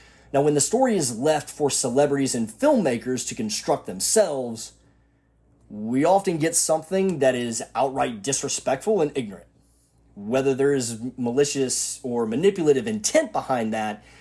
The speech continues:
is something that we can only speculate at. Um, but remember that, that money and adoration is the primary motivation for Hollywood elites,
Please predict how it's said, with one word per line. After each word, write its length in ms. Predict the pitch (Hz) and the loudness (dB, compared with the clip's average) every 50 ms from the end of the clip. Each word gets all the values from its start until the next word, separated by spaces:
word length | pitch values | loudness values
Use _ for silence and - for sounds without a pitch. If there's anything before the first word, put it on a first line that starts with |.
| - - | -12 -6
is 160 | - 139 131 - | -4 -2 0 0
something 300 | - 147 123 - 127 123 | -2 -2 -2 -2 -2 -2
that 80 | 127 | -2
we 120 | 127 131 123 | -2 -4 -4
can 120 | - 117 | -4 -4
only 220 | 120 117 110 101 | -4 -4 -4 -4
speculate 640 | 98 - - - - 156 - - 117 98 90 87 - - | -4 -6 -4 0 0 -2 -2 -2 -8 -10 -10 -12 -14 -18
at. 120 | - _ _ _ _ _ _ _ _ _ _ _ _ _ _ _ _ _ _ _ - - | -20 _ _ _ _ _ _ _ _ _ _ _ _ _ _ _ _ _ _ _ -14 -10
Um, 340 | 98 98 95 95 95 95 | -8 -6 -6 -6 -8 -8
but 140 | 92 117 113 | -8 -8 -6
remember 380 | 127 120 147 196 214 170 147 143 | -4 2 4 4 4 4 2 0
that, 300 | 131 123 117 113 - 131 | 0 0 -2 -2 -4 -6
that 180 | 123 117 - | -6 -6 -4
money 560 | 131 120 131 143 156 147 143 139 135 127 123 - | -2 0 2 4 4 4 4 4 2 0 -2 -4
and 320 | - 123 123 117 113 110 - - - - | -4 -2 -2 -2 -2 -4 -6 -10 -4 0
adoration 920 | 135 139 131 131 120 127 147 151 135 - - 120 104 98 98 98 98 - - - - _ _ _ _ - | 0 0 0 0 2 2 2 2 2 -2 -4 -6 -6 -6 -6 -8 -10 -12 -16 -20 -20 _ _ _ _ -8
is 160 | - 131 117 110 | -6 -6 -4 -4
the 120 | 123 117 | -4 -6
primary 520 | 113 - - 156 143 135 131 131 127 120 | -4 0 2 4 4 4 2 0 0 0
motivation 680 | 117 113 127 127 113 104 120 120 117 - - 110 101 98 | 0 2 2 2 0 0 -2 -2 -2 -2 -4 -6 -8 -8
for 120 | - 113 | -6 -6
Hollywood 400 | 98 - 117 107 104 98 95 95 | -4 -2 -2 -2 -2 -4 -8 -10
elites, 520 | 92 90 95 - _ _ - - - - | -12 -14 -16 -18 _ _ -14 -14 -14 -14